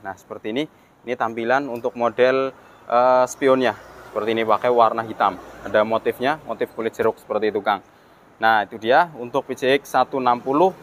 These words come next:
yang dua ribu dua puluh tiga versi A B S. Kenapa banyak yang nyari tapi unitnya susah? Yaitu seperti yang sudah saya sampaikan di awal, bahwa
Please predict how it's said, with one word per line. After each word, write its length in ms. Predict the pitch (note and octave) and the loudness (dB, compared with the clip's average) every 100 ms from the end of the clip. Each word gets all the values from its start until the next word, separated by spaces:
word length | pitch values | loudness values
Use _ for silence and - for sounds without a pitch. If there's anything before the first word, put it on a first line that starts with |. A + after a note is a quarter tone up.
| - - - | -20 -16 2
yang 240 | C3+ D#3 | 2 2
dua 240 | C3+ C3 B2+ | 2 6 6
ribu 320 | B2 A#2 F3 | 4 -4 -4
dua 240 | C#3+ B2+ | 4 4
puluh 240 | C3+ C3 B2 | 4 -2 -2
tiga 480 | B2+ - D3+ F3+ | -8 0 2 2
versi 480 | - D#3 C#3+ - D#3 | 0 -2 -2 -2 -2
A 160 | C3+ C3 | 2 2
B 80 | A2+ | 2
S. 320 | G2 F#2+ - - | 0 -2 -6 -4
Kenapa 400 | D3 C#3+ F#3+ F#3+ | -2 0 0 0
banyak 320 | C3+ B2 B2 C3+ | -2 -2 -2 0
yang 160 | B2 | -2
nyari 400 | A#2+ A#2 C#3 D#3 | 2 2 2 0
tapi 240 | C3+ C#3+ C3+ | -4 -2 -2
unitnya 320 | B2 A#2+ B2 | -2 -2 -4
susah? 320 | B2+ A#2+ E3+ | -4 0 0
Yaitu 320 | C3 A2+ D#3+ | 0 -2 -2
seperti 320 | - C#3+ C#3+ | -2 -2 0
yang 80 | C#3+ | 0
sudah 240 | C3 A#2 A2+ | 0 0 2
saya 160 | A#2 | 2
sampaikan 400 | A#2 A2+ A#2 A#2 | -2 -2 -2 -2
di 80 | A2 | -2
awal, 460 | G2+ G#2 C#3 F3 F3+ - - - - | 0 4 6 4 2 -10 -20 -20 0
bahwa 400 | A#2 A2+ C#3+ E3 | 2 2 2 2